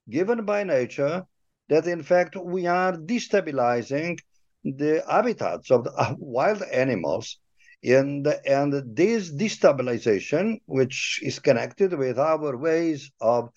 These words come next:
capitalist development, are really creating, uh, turbulence in the ways in which the virus circulate.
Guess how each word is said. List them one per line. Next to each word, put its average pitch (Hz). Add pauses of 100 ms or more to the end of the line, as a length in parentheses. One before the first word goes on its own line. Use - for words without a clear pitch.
(260)
capitalist -
development, 120 (420)
are 175
really 208
creating, 196 (500)
uh, 190 (340)
turbulence 151
in 165
the 165
ways 185
in 202
which 170
the 175
virus 156
circulate. 98